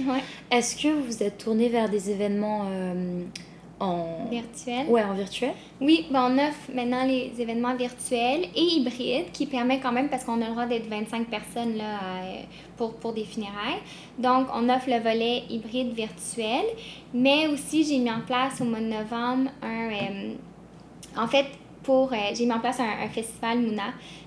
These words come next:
Speaker 1: Donc,
Speaker 2: Ok.
Speaker 1: euh, c'est la première édition qui est en virtuel. Puis c'est un événement qui a pour but, en fait, qui, qui est un peu dans, qui est la poursuite de notre mission, qui a pour but de réduire le tabou, changer notre relation ici au Québec avec la mort.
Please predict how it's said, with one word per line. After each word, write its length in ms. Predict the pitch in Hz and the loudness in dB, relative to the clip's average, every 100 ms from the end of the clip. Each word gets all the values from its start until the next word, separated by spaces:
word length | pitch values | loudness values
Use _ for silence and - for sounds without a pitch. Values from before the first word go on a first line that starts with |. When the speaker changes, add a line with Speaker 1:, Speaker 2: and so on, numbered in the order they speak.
| - | -4
Speaker 1:
Donc, 140 | 233 | 2
Speaker 2:
Ok. 100 | 233 | 4
Speaker 1:
euh, 80 | 233 | 4
c'est 80 | 226 | 2
la 120 | 233 | 0
première 340 | 233 247 254 269 | 0 0 0 0
édition 400 | 226 - 240 262 | -2 -4 -2 -2
qui 120 | 254 | -4
est 60 | 226 | -6
en 80 | 214 | -6
virtuel. 640 | 214 - - 240 269 311 | -6 -8 -4 0 2 0
Puis 120 | - | -4
c'est 80 | - | -4
un 100 | 226 | -2
événement 460 | 226 220 226 233 262 269 | -2 -2 -2 0 -2 -2
qui 140 | 240 | -6
a 40 | |
pour 180 | 226 226 | -4 -4
but, 160 | 220 254 | 0 0
en 60 | 254 | 0
fait, 160 | 262 | -2
qui, 260 | - 233 214 - - - - | -2 -6 -6 -10 -16 -18 -4
qui 100 | - | 0
est 40 | |
un 80 | 233 | 0
peu 180 | 233 269 | 0 2
dans, 160 | 247 208 - | 2 0 -6
qui 120 | - | 0
est 20 | |
la 140 | 226 214 | 0 0
poursuite 400 | 240 226 262 254 | -2 -6 -6 -4
de 60 | 226 | -4
notre 160 | 220 | -2
mission, 480 | 226 226 - 247 262 | -2 -2 0 2 2
qui 160 | 262 220 | 2 -4
a 20 | |
pour 160 | 220 220 | -2 -6
but 260 | 220 247 233 | -4 -4 0
de 300 | 226 226 - - - - | 0 0 -4 -8 -16 2
réduire 300 | 240 240 262 | 2 4 4
le 140 | 240 | 2
tabou, 560 | 220 214 214 247 262 269 - - | 0 -2 -2 -4 -4 -4 -10 -12
changer 300 | - 233 233 | -2 0 4
notre 260 | 269 247 247 | 4 4 0
relation 400 | 226 247 - 254 | -4 -4 0 0
ici 240 | 247 - | 0 -4
au 40 | 233 | -4
Québec 360 | 226 214 226 | -4 -2 -2
avec 260 | 226 208 208 | -4 -6 -6
la 140 | 196 | -6
mort. 380 | 208 196 214 311 | -4 -2 0 -2